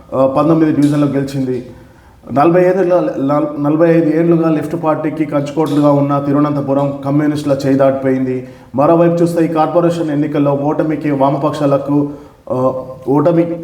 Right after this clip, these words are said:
ఓటమి, ఈ ఎన్నిక, కార్పొరేషన్ ఎన్నికల ఓటమి వామపక్షాలకు పెద్ద దెబ్బ అని చెప్తున్నారు.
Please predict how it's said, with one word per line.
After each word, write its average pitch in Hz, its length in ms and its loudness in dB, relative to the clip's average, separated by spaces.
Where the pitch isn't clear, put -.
ఓటమి, 147 540 -2
ఈ 147 80 4
ఎన్నిక, 165 300 2
కార్పొరేషన్ 147 580 0
ఎన్నికల 143 380 2
ఓటమి 143 460 0
వామపక్షాలకు 143 720 -2
పెద్ద 135 240 -4
దెబ్బ 131 260 0
అని 135 160 2
చెప్తున్నారు. 131 500 -2